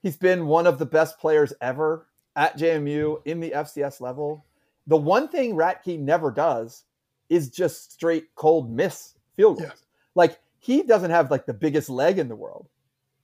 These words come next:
Speaker 1: but he usually doesn't just, like, bonk 'em right or
Speaker 2: Yeah.
Speaker 1: bonk 'em left like he did. Like, I just feel bad for the kid. I, I, you know, if he makes one of those, all of us are sitting here having a different conversation.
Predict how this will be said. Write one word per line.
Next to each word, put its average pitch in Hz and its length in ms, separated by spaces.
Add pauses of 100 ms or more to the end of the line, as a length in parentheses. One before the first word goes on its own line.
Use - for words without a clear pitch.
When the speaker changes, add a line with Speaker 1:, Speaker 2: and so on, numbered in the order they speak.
(100)
Speaker 1:
but 180 120
he 208 120
usually 269 280
doesn't 160 240
just, 147 240
like, 123 220
bonk 160 360
'em 127 180
right 127 380 (160)
or 139 140
Speaker 2:
Yeah. 147 80
Speaker 1:
bonk 160 200
'em 135 140
left 160 340
like 120 220
he 117 100
did. 98 300
Like, 156 220 (760)
I 254 140
just 285 180
feel 208 140
bad 131 320
for - 80
the 139 80
kid. 143 400 (360)
I, 143 60 (180)
I, 151 80 (120)
you 185 100
know, 127 300 (960)
if - 100
he 185 100
makes 170 320
one 135 320
of 214 140
those, 220 420
all 165 220
of 180 80
us 190 140
are 151 60
sitting 160 240
here 170 140
having 135 240
a 117 40
different 143 320
conversation. 147 720